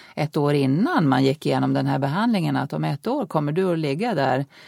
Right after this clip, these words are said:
och få gifter in i kroppen och sen ligga under den här strålapparaten.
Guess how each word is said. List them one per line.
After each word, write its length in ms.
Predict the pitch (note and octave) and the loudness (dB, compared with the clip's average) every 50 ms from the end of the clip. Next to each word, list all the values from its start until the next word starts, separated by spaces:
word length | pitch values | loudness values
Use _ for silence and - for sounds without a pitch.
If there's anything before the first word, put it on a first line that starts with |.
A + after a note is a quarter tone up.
| - - - - - - | -20 -20 -20 -20 -20 -14
och 140 | - - D3+ | -12 -12 -10
få 340 | - - E3 D3+ C#3+ C#3+ - | -8 -6 -4 -2 0 0 0
gifter 540 | E3 D#3 D#3 C#3+ C#3 - - - - D3 C#3 | 0 0 -2 -2 -4 -6 -8 -6 -4 -4 -2
in 200 | C#3 C#3 C#3 C3+ | -2 -2 -2 -2
i 80 | C#3 | -4
kroppen 680 | C3+ - D3+ C#3 C#3 - - _ - D3+ D3 C#3 C#3 C#3 | -4 -4 -4 -4 -4 -6 -8 _ -8 -6 -4 -4 -4 -4
och 160 | C#3 C3+ C3 | -4 -4 -4
sen 360 | - D3+ C#3 C#3 C3+ C#3 C#3 | -6 -4 -4 -2 -2 -2 -2
ligga 380 | C#3+ D3 C#3+ C#3 C3 C3+ C#3 C3+ | -2 -2 -4 -4 -2 -2 -2 0
under 200 | C3+ C3+ C3+ C3 | 0 0 0 -2
den 120 | C3 C3+ | -2 -2
här 160 | C3 C3 C3+ C3 | -4 -4 -6 -6
strålapparaten. 1160 | - - - D3 C#3+ C3+ C3 B2+ C3 C3 - C3+ C#3 C#3 C3+ B2+ C3 B2 - - C3+ C3 C3 | -8 -8 -6 -2 -2 0 0 -2 -2 -4 -4 -4 -4 -2 -2 -4 -4 -8 -8 -6 -4 -4 -4